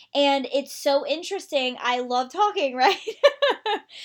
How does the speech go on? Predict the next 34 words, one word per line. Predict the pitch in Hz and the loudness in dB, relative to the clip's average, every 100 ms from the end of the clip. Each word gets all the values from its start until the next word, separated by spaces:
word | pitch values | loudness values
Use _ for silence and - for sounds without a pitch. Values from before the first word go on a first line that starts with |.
| - - | -18 -4
But | 392 | 0
I | 440 370 | 0 -2
like | 349 381 415 | -2 -2 -2
encouraging | 349 - 359 359 349 330 | -4 -10 -8 -6 -6 -8
and | 302 | -10
talking | 302 294 302 | -10 -8 -8
about | 277 254 254 | -4 -6 -6
the | |
good | 262 262 247 | -10 -8 -10
stuff. | - 214 - | -6 -6 -6
So | 254 | -10
the | 247 | -10
minute | 240 240 302 339 | -10 -8 -8 -8
that | 311 - | -10 -8
anything | 240 262 269 247 | -10 -8 -6 -8
uncomfortable | 226 214 202 196 262 240 247 247 | -10 -12 -14 -14 -10 -8 -8 -6
came | 294 277 | -6 -6
up, | 294 349 403 _ - - - | -6 -8 -10 _ -20 -20 -12
I | 220 247 | -4 -4
would | 269 262 | -4 -8
shut | - 226 - | -8 -8 -8
down. | 180 104 69 _ _ _ - - _ _ | -10 -12 -14 _ _ _ -20 -20 _ _
And | 277 277 269 | -2 -2 -4
so | 285 269 262 254 | -2 0 0 -2
what | 233 254 254 | -2 -2 0
I | 247 | -2
learned | 262 240 262 311 269 220 220 - | -6 -8 -6 -4 -6 -8 -12 -12
in, | 233 240 240 233 233 226 | -6 -6 -6 -8 -12 -12
um, | - 220 202 185 185 175 _ _ _ - | -8 -6 -6 -8 -14 -20 _ _ _ -2
in | 277 269 262 - | -2 -2 -8 -12
personality | - 247 226 196 226 269 247 | -12 -12 -10 -12 -8 -8 -8
typing | 226 202 185 180 160 135 180 _ - - _ | -10 -8 -8 -8 -10 -12 -16 _ -20 -20 _
is | 269 277 233 | -4 -4 -2
that | 247 233 | -2 -2